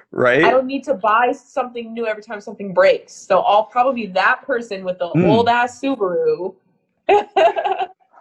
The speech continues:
Speaker 1: Well, I mean, you, you just touched in, like, the fact that everything nowadays is really pushed to be, "Oh, no, lease this, be on that contract, just get a new one. Oh, you can get a new car." Like,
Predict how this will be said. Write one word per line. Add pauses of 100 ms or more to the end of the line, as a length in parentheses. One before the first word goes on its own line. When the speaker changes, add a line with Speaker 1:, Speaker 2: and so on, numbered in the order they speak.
(1160)
Speaker 1:
Well,
I
mean,
you,
you
just
touched
in,
like,
the
fact
that
everything
nowadays
is
really
pushed
to
be,
"Oh,
no,
lease
this,
be
on
that
contract,
just
get
a
new
one.
Oh,
you
can
get
a
new
car."
Like,